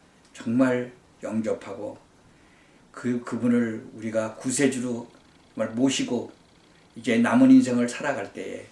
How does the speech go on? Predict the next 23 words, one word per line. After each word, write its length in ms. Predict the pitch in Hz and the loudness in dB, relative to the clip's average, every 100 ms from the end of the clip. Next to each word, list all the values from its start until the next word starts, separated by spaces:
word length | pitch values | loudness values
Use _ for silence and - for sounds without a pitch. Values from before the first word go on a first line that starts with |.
| _ _ _ _ - | _ _ _ _ -14
정말 560 | - 120 139 135 123 | -2 2 4 2 -2
그 180 | - 135 | -8 -8
빛 200 | 131 123 | -6 -4
대신 340 | 135 123 131 | -4 0 2
예수님께서 640 | 123 113 120 120 120 - 117 | 2 2 4 4 4 -2 -8
하신 360 | 101 - 131 | -8 -6 -4
말씀대로 680 | 113 98 - 123 110 107 110 - | -2 -4 0 0 0 -2 -8 -8
따라가서 580 | - - 92 - 95 - - - - | -8 -8 -10 -10 -12 -14 -20 -20 -20
항상 480 | - 190 170 160 156 | -10 -4 -2 0 -2
빛 100 | 139 | -2
속에서 500 | 135 135 127 117 117 | -4 -4 -4 -4 -6
거하는 460 | - 101 95 87 - _ - - | -4 -6 -6 -10 -12 _ -20 -14
그런 260 | - 123 123 | 0 4 4
삶을 420 | 117 110 120 117 | 2 -2 -2 -2
살고 600 | - 113 113 - 123 - - _ - - | -4 -8 -8 -4 -4 -6 -20 _ -16 -2
또 300 | 247 - - - | 0 0 -4 -12
많은 360 | - 110 123 131 | -4 4 6 6
사람들에게 760 | 117 117 120 110 107 107 104 - | 6 2 2 0 -2 -4 -8 -4
증인되는 640 | 123 120 117 107 98 90 - - | 4 6 6 2 -4 -8 -12 -20
그런 280 | - 117 120 | -6 0 0
축복을 480 | - - 135 123 117 | -2 -8 -4 0 -2
누리게 500 | 113 113 107 104 104 | -2 -6 -6 -4 -4
하옵소서. 680 | 107 110 - - 98 - - | -4 -8 -8 -10 -12 -14 -16